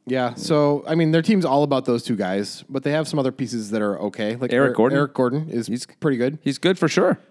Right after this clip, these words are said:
Speaker 1: Uh, Nene is, like, just a, a
Speaker 2: Uh.
Speaker 1: good rotation guy.
Speaker 2: Okay.
Speaker 1: But they don't really have anybody else.
Speaker 2: Yeah.
Speaker 1: I mean, P J Tucker, I guess he works well in their system.
Speaker 2: I mean, you know, he's gonna play twelve minutes a game.
Speaker 1: He played a
Speaker 2: Shit.
Speaker 1: lot more than that.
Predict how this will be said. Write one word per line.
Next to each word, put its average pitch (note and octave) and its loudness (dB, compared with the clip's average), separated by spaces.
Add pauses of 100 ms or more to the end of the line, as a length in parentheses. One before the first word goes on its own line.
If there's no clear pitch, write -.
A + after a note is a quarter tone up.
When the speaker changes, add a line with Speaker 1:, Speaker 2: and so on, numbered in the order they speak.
(120)
Speaker 1:
Uh, C3 2
Nene C#3+ 2
is, F3 0
like, D3 -4
just C3+ -6
a, B2+ -2 (100)
a B2 0
Speaker 2:
Uh. E2+ -2 (100)
Speaker 1:
good D#3+ 0
rotation C#3+ 0
guy. G2+ -2 (300)
Speaker 2:
Okay. D2 -4
Speaker 1:
But D#3+ -2
they G3 2
don't G#3 4
really G#3+ 2
have F#3+ 2
anybody D#3 2
else. - -4 (380)
Speaker 2:
Yeah. F#2+ -2 (180)
Speaker 1:
I A#2 -4
mean, A2+ -4 (400)
P E3+ 0
J D3 2
Tucker, D3+ -2
I C#3+ -2
guess C3+ 0
he C#3+ 0
works C3 -2
well B2 0
in A#2+ -2
their A2+ -2
system. C#3 -6
Speaker 2:
I C3+ 0
mean, C#3 2
you C3 2
know, G2 4
he's G#2 0
gonna A2+ -2
play F#2+ 0
twelve F2 0
minutes C#2 -6
a - -14
game. - -14 (260)
Speaker 1:
He E3 -2
played A3+ -2
a - 0
Speaker 2:
Shit. C#3+ 2
Speaker 1:
lot B2+ 0
more G#2+ 0
than F#2 -6
that. E2 -10